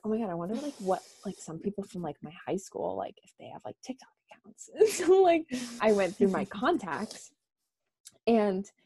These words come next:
Speaker 1: 'cause, you know, you connect your TikTok through your phone number. And I found, like, I found, like, a lot of people. Some people just have an account, I'm assuming, to, like, scroll and stuff and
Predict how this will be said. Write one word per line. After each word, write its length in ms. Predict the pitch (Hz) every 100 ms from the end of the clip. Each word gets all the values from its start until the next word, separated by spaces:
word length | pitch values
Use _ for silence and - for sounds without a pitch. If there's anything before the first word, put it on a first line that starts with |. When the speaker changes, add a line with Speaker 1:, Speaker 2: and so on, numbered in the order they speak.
| -
Speaker 1:
'cause, 140 | 247
you 100 | 320
know, 80 | 233
you 120 | 170
connect 300 | 185 208 190 190
your 140 | 170
TikTok 400 | 180 202 175 170
through 80 | 165
your 100 | 131
phone 140 | 202 185
number. 240 | - - - - _ _ -
And 80 | 214
I 120 | 233
found, 340 | - 240 233
like, 120 | 392 427
I 80 |
found, 180 | 427 233
like, 140 | 196 180
a 40 |
lot 200 | 151 151
of 80 | -
people. 360 | 262 254 233
Some 140 | 233 208
people 280 | 202 185 175
just 220 | 170 -
have 160 | 185 175
an 60 |
account, 360 | 143 - - - -
I'm 80 |
assuming, 360 | 160 - 151 135 -
to, 80 |
like, 140 | - -
scroll 560 | - - 160 147 143 151
and 100 | 165
stuff 460 | - 135 139 143 - _
and 220 | - -